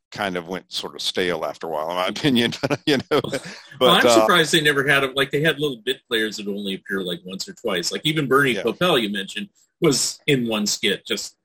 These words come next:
Speaker 2: as an extra.
Speaker 1: Yeah.
Speaker 2: You know, it was like, I'm surprised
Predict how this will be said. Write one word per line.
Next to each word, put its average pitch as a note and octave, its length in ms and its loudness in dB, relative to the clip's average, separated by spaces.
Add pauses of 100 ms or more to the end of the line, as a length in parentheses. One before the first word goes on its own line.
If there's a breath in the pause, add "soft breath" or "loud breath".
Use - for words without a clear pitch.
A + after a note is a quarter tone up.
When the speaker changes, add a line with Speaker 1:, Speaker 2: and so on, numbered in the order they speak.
(260)
Speaker 2:
as A2+ 220 2
an G2+ 120 -4
extra. A#2+ 360 -4
Speaker 1:
Yeah. E2+ 120 -6
Speaker 2:
You G#2 80 -2
know, G2 180 -4
it A#2 40 -2
was A#2+ 180 -4
like, A#2 260 2 (120)
I'm A#2 140 -8
surprised D3+ 640 0